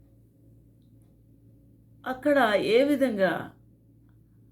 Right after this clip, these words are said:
ఆయన గర్భము ధరించబోతూ, ఆమె గర్భం ధరించబోతూ ఉంది,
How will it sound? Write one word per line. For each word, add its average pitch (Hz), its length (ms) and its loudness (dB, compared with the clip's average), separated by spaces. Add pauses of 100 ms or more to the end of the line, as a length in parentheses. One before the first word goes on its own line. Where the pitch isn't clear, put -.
(720)
ఆయన 160 680 -2
గర్భము 185 460 0
ధరించబోతూ, 165 1040 -4 (1120)
ఆమె 185 220 0
గర్భం 180 480 -2
ధరించబోతూ 180 760 -2
ఉంది, 160 480 0